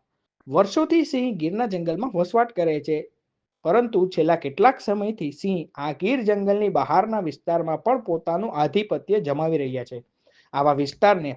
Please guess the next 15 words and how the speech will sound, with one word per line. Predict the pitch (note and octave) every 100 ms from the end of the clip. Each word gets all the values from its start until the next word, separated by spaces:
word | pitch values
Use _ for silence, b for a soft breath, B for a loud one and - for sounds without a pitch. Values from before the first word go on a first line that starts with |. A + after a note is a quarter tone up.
| -
બૃહદ | F3 G#3+ C#4 G#3
ગીરથી | F#3 F3 - A#3
ઓળખવામાં | F#4+ F3 F#3 F#3 F#3+ E3
આવે | C#3+ C3+
છે, | C3 B2 _ _ _
જે | -
યાદીમાં | C#3 C#3 D3+ F#3+ A3 C#3 B2+
સુરેન્દ્રનગર | - G#3+ B3+ B3+ B3 A#3
જિલ્લાનો | F3 F3 F3 E3+
પણ | E3 A3+
સમાવેશ | D4 F#3+ F3 E3 A#3 -
થયેલો | E3 D#3+ D#3
છે. | C#3+ A#2+ - _ _ _
સિંહ | - B3+ D#4+ C#4+ -
અને | G3